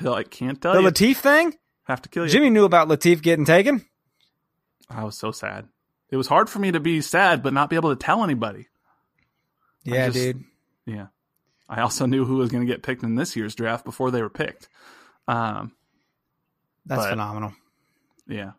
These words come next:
Speaker 1: yeah. There's, uh,
Speaker 2: Good
Speaker 1: there's
Speaker 2: friends.
Speaker 1: some, some crazy stuff that happens in the league office that hopefully one day can become public.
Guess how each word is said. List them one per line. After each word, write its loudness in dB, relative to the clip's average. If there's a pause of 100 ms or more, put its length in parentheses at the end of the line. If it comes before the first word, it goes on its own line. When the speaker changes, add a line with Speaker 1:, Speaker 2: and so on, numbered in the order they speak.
(160)
Speaker 1:
yeah. -10 (140)
There's, -6
uh, -6
Speaker 2:
Good -4
Speaker 1:
there's -8
Speaker 2:
friends. -8 (220)
Speaker 1:
some, -4
some -4
crazy -2
stuff -4
that -6
happens -4
in -4
the -4
league -6
office -8
that -8
hopefully -6
one -2
day -6
can -8
become -10
public. -16